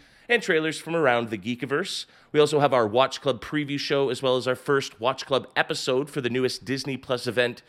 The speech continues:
Moon Knight. And coming to you tomorrow, we have our spoiler-free review for Judd Apatow's The Bubble before it hits Netflix on April first. Trust us, check out that episode before watching the movie. You will thank us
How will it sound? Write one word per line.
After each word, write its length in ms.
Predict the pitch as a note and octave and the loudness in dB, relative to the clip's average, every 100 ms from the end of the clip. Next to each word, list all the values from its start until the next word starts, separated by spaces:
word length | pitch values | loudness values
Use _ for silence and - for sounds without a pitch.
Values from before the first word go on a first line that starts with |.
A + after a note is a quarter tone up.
| _ _ - | _ _ -6
Moon 320 | A#2+ G3+ G#3+ | 0 2 2
Knight. 380 | A2 G#2 F#3 - _ _ _ _ - - | 0 -2 -4 -12 _ _ _ _ -8 2
And 220 | G#3+ F#3+ | 2 4
coming 220 | G3+ F#3+ | 0 0
to 120 | - | -2
you 120 | F3+ E3 | -6 -4
tomorrow, 440 | D#3+ F3 A3 B2 | 0 6 8 8
we 160 | C#3 F3 | 4 4
have 160 | E3 | 4
our 120 | D3 A#2+ | 4 2
spoiler-free 880 | - - D3 G3 F#3+ F3 F#3+ G3+ | -2 2 4 6 4 2 0 2
review 440 | F#3+ F3+ D3 E3 D3 | 2 0 0 0 0
for 140 | C#3+ | -2
Judd 260 | A#2 C#3 C#3+ | 2 4 4
Apatow's 520 | C#3 - B2+ A#2+ A#2 A2 | 0 0 0 0 -2 0
The 100 | B2 | 0
Bubble 360 | G#2 D3+ G#2+ F#2 | 4 2 2 -6
before 340 | G2 - C3+ | -10 -4 -2
it 60 | D3 | -2
hits 220 | D#3+ - | -6 0
Netflix 440 | D#3+ - G#2 - | 0 0 -4 -2
on 100 | A#2 | -2
April 240 | A#2 A#2 A#2 | 0 0 -2
first. 480 | - G#2 D2+ - _ _ - - _ - | 0 0 0 -10 _ _ -20 -20 _ -6
Trust 380 | - D3+ D3+ D#3+ | 4 4 4 2
us, 300 | D3+ - - _ _ - | 0 -2 -10 _ _ -2
check 300 | - G#3+ G3 | 4 6 6
out 160 | F3 | 4
that 160 | D3+ C#3 | 2 2
episode 420 | - C3+ C#3 B2 | -2 -2 0 0
before 260 | B2 B2 A#2 | -2 -2 2
watching 380 | G#2 G#2 G#2+ G2+ | 2 0 -2 -2
the 60 | |
movie. 500 | G#2 A2 G#2+ A2 G#2 _ | 0 0 0 -4 -6 _
You 200 | B2+ F3 | -4 -2
will 160 | D3+ D3+ | 4 4
thank 440 | D3 - A2+ G#2+ | 4 2 2 4
us 300 | G#2+ G#2 - | 0 0 -4